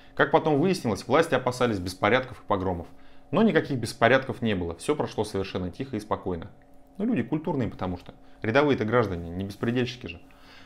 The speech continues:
На следующий день в московском В М К появилась заметка, начинавшаяся словами: "Пьяные, хорошо оплаченные молодчики" и так далее.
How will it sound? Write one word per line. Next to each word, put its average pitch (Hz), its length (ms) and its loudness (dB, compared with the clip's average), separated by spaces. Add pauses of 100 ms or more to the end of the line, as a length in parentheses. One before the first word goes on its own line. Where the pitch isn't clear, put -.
На 147 120 8
следующий 226 340 6
день 185 400 6
в - 20 -10
московском 123 640 0
В 113 80 2
М 139 140 6
К 226 100 12
появилась 151 420 6
заметка, 127 380 4
начинавшаяся 120 600 -2
словами: 101 420 2 (400)
"Пьяные, 156 380 8
хорошо 123 400 6
оплаченные 120 560 4
молодчики" 104 600 0 (180)
и - 80 -6
так 110 200 2
далее. 90 280 -2